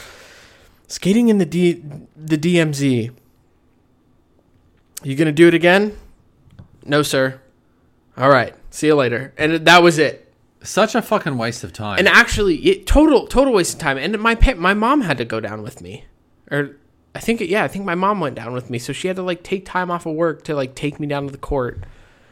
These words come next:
Speaker 1: And I think I actually,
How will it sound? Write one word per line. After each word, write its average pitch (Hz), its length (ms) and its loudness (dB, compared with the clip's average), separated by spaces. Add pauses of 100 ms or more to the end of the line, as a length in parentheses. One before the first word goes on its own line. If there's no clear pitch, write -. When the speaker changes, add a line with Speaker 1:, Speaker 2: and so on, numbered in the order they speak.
(1400)
Speaker 1:
And 139 540 -2
I 165 80 -2
think 233 220 2
I 180 240 0
actually, 196 440 -2